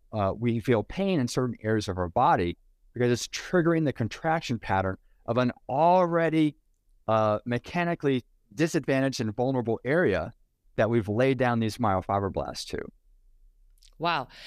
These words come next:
Speaker 2: So I, I know I've gotten this question a lot, and is these, um, that kind of laying down of that extra fascial connection, it's like, it's very fibrotic. So one area is, like, in the upper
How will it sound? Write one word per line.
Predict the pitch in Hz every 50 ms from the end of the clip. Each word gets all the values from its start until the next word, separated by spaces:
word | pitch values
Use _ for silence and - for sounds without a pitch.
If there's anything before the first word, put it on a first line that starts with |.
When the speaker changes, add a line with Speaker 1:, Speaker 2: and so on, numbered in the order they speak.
| - - -
Speaker 2:
So | - - 202 202
I, | - 208 214 220 214 - -
I | 190 190 190 185
know | 180 190 196 190 185
I've | 180 180 175 165
gotten | 185 165 160 165
this | 165 185 185 -
question | - - 156 147 - - 170 156
a | 143
lot, | 143 139 147 151 - - -
and | 160 160
is | 160 151 147 - - -
these, | 165 147 151 175 170 170 165 143 - - - _
um, | 165 160 156 151 147 147 147 147 147 _ -
that | - 165 160
kind | - 190 185 170
of | 160 127 139
laying | 147 151 160 175 185 190 180
down | 151 160 156 156 160 160
of | 156 139
that | - 143 143 143 -
extra | - 160 - - - - 151 143 131 - _ - - - - - - - - - - - _ _ 190
fascial | - - - 202 214 240 233 - - 185 165 160 160 160 160 -
connection, | - 175 160 165 185 180 - - 160 147
it's | 151 156 - -
like, | 226 -
it's | - 220 220 -
very | 285 320 339 -
fibrotic. | - - 196 180 175 139 160 165 170 170 156 143 151 147 -
So | - - 185
one | 170 165 185 226 269 269
area | 220 202 196 185 180 180 175 175 -
is, | - 170 165 160 147 -
like, | 165 165 165 160 160 - - _ _ _ _ _ _ _
in | - 180 180 180
the | 180 165 160 160 160 156 156 - - -
upper | - 190 202 - - 208 202 196 190 185 185 180